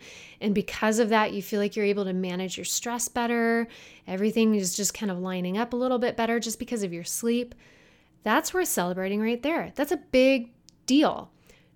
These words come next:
No, that's not weight loss, but it's sure gonna help you lead to that if that's what you need.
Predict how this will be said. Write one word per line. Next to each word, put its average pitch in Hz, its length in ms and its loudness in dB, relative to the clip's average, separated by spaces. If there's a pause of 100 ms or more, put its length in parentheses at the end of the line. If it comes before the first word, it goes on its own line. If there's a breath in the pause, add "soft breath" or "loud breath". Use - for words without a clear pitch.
No, 277 580 6
that's 294 300 2
not 220 260 0
weight 185 420 0
loss, 180 440 -2
but 226 180 0
it's - 380 0
sure 247 480 4
gonna 247 180 4
help 233 260 0
you 208 160 0
lead 202 460 0
to 196 140 -6
that 180 420 -6
if 196 180 -8
that's 190 300 -6
what 185 80 -8
you 180 140 -10
need. 294 460 -2